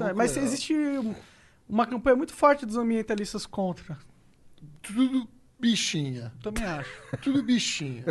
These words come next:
Speaker 1: <laughs> Também
Speaker 2: É
Speaker 1: acho.
Speaker 2: que nem o negócio da Regis Bittencourt lá. A Regis Bittencourt ficou vinte, trinta anos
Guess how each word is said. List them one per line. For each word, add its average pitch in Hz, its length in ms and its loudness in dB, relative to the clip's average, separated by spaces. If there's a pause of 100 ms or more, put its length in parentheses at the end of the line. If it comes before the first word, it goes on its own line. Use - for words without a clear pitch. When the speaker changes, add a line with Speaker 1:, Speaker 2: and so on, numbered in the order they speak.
(200)
Speaker 1:
<laughs> - 260 -20
Também 202 180 -4
Speaker 2:
É 170 40 -2
Speaker 1:
acho. 160 100 2
Speaker 2:
que 214 160 0
nem 254 80 6
o 285 60 6
negócio 247 320 6
da 226 120 6
Regis 196 380 2
Bittencourt 156 840 -4
lá. 120 140 -12 (360)
A 147 140 0
Regis 190 280 2
Bittencourt 190 640 -2
ficou 160 1000 2 (920)
vinte, 185 440 -4
trinta 254 460 -2
anos 190 640 2